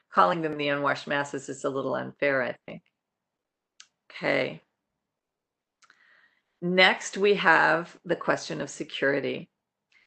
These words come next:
And this was a huge issue at the beginning of open source. Microsoft spent a lot of time trying to undermine open source based alone on security. They kept saying,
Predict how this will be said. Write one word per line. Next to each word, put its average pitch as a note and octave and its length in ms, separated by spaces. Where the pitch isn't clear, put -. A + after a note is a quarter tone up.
And E3+ 160
this A#3 200
was G3 220
a D#3+ 60
huge G#3 720
issue C#3 580
at D#3 160
the D#3+ 80
beginning D3+ 400
of C#3 100
open C#3 280
source. C3+ 280
Microsoft E3+ 480
spent D#3 260
a D3+ 40
lot D3+ 480
of D3 80
time C3+ 340
trying C#3 240
to - 180
undermine C#3 800
open E3 280
source C#3+ 300
based D#3 560
alone D#3 520
on C#3+ 280
security. C3+ 720
They D#3 120
kept E3 260
saying, D#3 520